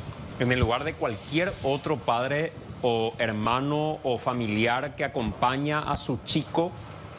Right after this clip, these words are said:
a una plaza para distenderse, para jugar, para distraerse, para divertirse, y termina en una tragedia producto de la irresponsabilidad de terceras personas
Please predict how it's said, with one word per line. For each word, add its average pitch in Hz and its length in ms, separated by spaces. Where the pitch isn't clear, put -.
a 123 100
una 127 280
plaza 139 580
para 113 480
distenderse, 127 800
para 143 240
jugar, 127 580
para 135 240
distraerse, 131 640
para 143 200
divertirse, 139 760
y - 100
termina 147 400
en 165 40
una 175 180
tragedia 151 540
producto 135 380
de 160 60
la 165 80
irresponsabilidad 160 1040
de 180 120
terceras 147 420
personas 151 560